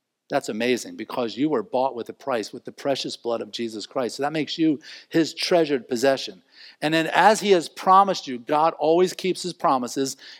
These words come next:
And that's how we live by faith, knowing that he who's promised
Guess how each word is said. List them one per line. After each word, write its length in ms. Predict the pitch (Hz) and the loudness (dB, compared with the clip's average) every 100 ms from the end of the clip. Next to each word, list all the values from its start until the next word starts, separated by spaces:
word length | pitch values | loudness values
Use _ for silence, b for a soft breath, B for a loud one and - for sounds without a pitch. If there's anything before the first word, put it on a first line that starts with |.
| - | -6
And 120 | 135 | 2
that's 200 | 151 190 | 2 4
how 160 | 196 190 | 6 6
we 140 | 170 | 4
live 260 | 151 185 175 | 4 4 6
by 140 | 156 | 2
faith, 340 | - 185 160 | 2 2 2
knowing 220 | 165 151 139 | 2 0 0
that 100 | 127 | -4
he 240 | - 196 | -2 0
who's 180 | 170 147 | 2 0
promised 680 | - - 208 196 131 - | -4 4 6 6 2 -8